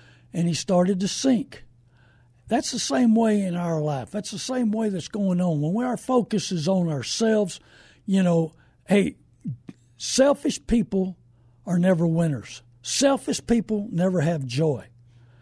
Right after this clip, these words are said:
And when you let selfishness and pride rule your thoughts,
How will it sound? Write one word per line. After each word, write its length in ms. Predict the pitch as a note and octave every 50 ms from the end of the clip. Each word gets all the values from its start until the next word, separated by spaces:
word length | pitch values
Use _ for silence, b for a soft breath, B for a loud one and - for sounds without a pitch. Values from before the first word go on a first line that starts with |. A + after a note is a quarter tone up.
| b b b b b b b
And 160 | - F#3 F3
when 180 | F3 F#3 F3+ F3+
you 160 | G3 A3+ B3
let 220 | A#3+ A3 G3+ - -
selfishness 920 | - - - - - C4 C4+ A3+ - - A3+ - - A#3 A#3 G#3 - -
and 260 | - - D#3+ D3 A#2 -
pride 480 | - G#3 A3+ A#3+ A#3+ A#3 G3+ E3+ C3+
rule 440 | C3+ D3 E3+ G3+ A3+ A#3+ A3+ G#3+ G3
your 220 | F3 F#3 G3+ F#3+
thoughts, 640 | D#3 - - - G#3+ G3+ F3+ D#3 D3+ - - -